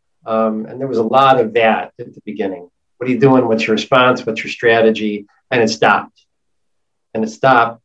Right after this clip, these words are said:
because I think they came to trust that we were doing the right things. Um, the second sort of thing I might point to, Jeff, is your business. Uh, we,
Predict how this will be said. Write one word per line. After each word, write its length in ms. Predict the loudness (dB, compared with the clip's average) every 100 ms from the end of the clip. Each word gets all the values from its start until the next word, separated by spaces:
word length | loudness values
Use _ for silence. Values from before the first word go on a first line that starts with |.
| _
because 360 | -6 -4 -2
I 80 | -6
think 300 | -4 -6 -4
they 100 | -8
came 280 | -6 -8 -8
to 60 | -10
trust 500 | -2 -2 -2 -12 _ _ _
that 120 | -10
we 100 | -8
were 80 | -10
doing 240 | -8 -8
the 80 | -8
right 220 | -6 -4
things. 480 | -2 -4 -6 -16 -20 _ _
Um, 420 | -8 -8 -10 -14 _ _ _ _ _ _
the 60 | -2
second 500 | 0 2 0 -2 _ -8
sort 280 | -2 0 0
of 120 | -4
thing 160 | -4
I 60 | -2
might 280 | -4 -8 -8
point 280 | -4 -4 -6
to, 140 | -8
Jeff, 340 | -2 -2 -2 -6
is 100 | 2
your 240 | 4 6
business. 640 | 2 -6 -12 -20 -20 -20 _ _
Uh, 240 | -12 -10 -10
we, 520 | -12 -12 -12 -10 -12